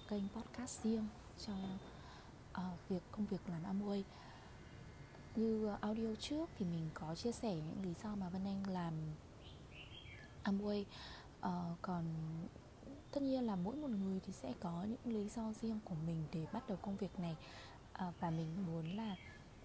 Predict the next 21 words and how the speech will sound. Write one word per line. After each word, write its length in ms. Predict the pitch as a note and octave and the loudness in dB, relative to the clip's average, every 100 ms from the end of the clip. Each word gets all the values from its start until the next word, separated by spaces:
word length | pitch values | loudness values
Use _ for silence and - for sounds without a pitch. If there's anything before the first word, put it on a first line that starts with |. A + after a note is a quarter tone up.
| - - | -8 -2
ờ, 220 | E3 D#3 D#3+ | 0 0 0
mình 180 | E3 D#3+ D#3 - - - - - | 0 0 -4 -10 -14 -14 -12 -6
có 140 | F3+ E3+ G3+ C4+ D4+ - | -2 0 0 -2 -4 -4
tạo 140 | A#3+ | -2
ra 120 | A3 | -2
được 80 | G3+ E3 | 0 0
một 80 | D#3 | -2
cái 220 | - D#3+ D#3+ F3+ | -2 0 0 0
giá 200 | F#3+ D#3+ | -2 -2
trị 200 | - D4 | -2 0
nào 280 | F#3+ E3 D3+ | 0 0 -2
đó, 340 | D#3+ D#3 F3 C#4 - - - - | -2 -2 -2 -4 -10 -12 -12 -8
ờ, 80 | F3 D#3+ | -4 -2
giúp 180 | E3 D4 - | 0 -2 -2
cho 140 | A#3 | -2
những 420 | G3+ F#3+ C4+ B3 | 0 0 0 0
người, 420 | B3 G3+ E3 D3+ | 2 2 2 2
ờ, 160 | D3+ D3+ - - - - - - | -2 -4 -8 -14 -12 -12 -12 -4
ờ, 160 | F3 D#3+ | -2 0
bên 120 | F#3+ | 2
ngoài 140 | G3+ | 2